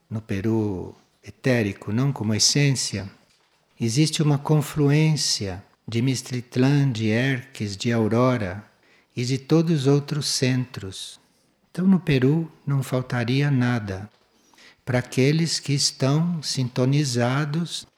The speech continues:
com a parte interna do planeta, do mundo. E Peru é um dos pontos muito cuidados por Erques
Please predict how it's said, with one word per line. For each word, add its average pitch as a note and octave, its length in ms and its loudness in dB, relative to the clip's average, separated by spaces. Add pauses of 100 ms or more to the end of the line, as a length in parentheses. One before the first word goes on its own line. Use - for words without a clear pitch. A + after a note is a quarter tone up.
(140)
com B2+ 380 0
a A2+ 100 -6
parte - 480 -4
interna A#2+ 800 0 (400)
do A2 140 -6
planeta, G#2 840 -2 (160)
do G#2+ 140 -4
mundo. F2 500 -2 (1900)
E C3 80 -2
Peru D3 420 4
é D3+ 80 6
um E3+ 160 6
dos D#3 280 2
pontos D3 880 2 (500)
muito C3 1080 4
cuidados A#2+ 1080 -2 (400)
por G#2+ 200 -2
Erques - 760 -6